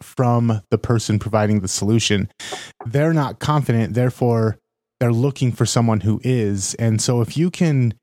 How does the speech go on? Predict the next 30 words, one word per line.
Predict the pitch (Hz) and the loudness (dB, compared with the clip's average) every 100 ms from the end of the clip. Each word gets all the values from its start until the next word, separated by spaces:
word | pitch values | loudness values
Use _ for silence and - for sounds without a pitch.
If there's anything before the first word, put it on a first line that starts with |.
| _ _ _ _ - | _ _ _ _ -4
if | 127 | 0
you | 160 | 0
can, | 170 160 135 123 - _ _ _ _ _ | 2 0 0 -4 -10 _ _ _ _ _
inside | - 165 165 - 151 147 | -2 0 0 0 2 2
of | 135 | 2
your | 127 | 2
messaging, | 120 127 - 113 117 104 104 101 - - _ _ _ _ _ _ _ _ - | 2 2 0 0 2 2 0 -2 -10 -18 _ _ _ _ _ _ _ _ -4
relay | 135 127 143 156 143 131 117 107 - | -2 2 2 2 2 2 0 -4 -2
or | 117 117 110 110 98 _ _ _ _ _ _ _ _ _ _ _ | 0 2 2 2 -2 _ _ _ _ _ _ _ _ _ _ _
give | 156 156 131 | 0 0 0
them | 131 117 113 107 - | 2 2 2 -2 -4
that | - 117 - | -2 -2 0
sense | - 123 120 | 0 2 0
of | 110 | -2
confidence, | - 117 107 110 104 - | 0 0 2 2 2 0
show | - 139 135 | 0 2 2
them, | 127 | 2
"Hey, | 113 131 | 2 2
I've | 123 151 | 2 2
got | 143 120 | 0 -2
confidence, | - 120 110 113 113 - | 0 2 2 2 2 0
and | 110 | 0
so | - | 0
you | 113 113 135 | 0 0 0
can | 131 | 0
have | 120 113 | 0 0
confidence | - 120 110 110 104 - | 0 -2 2 0 0 0
in | 135 131 | 0 0
me," | 113 101 98 - _ _ _ _ _ | 2 0 -2 -4 _ _ _ _ _
that | 139 139 135 | -2 -2 -4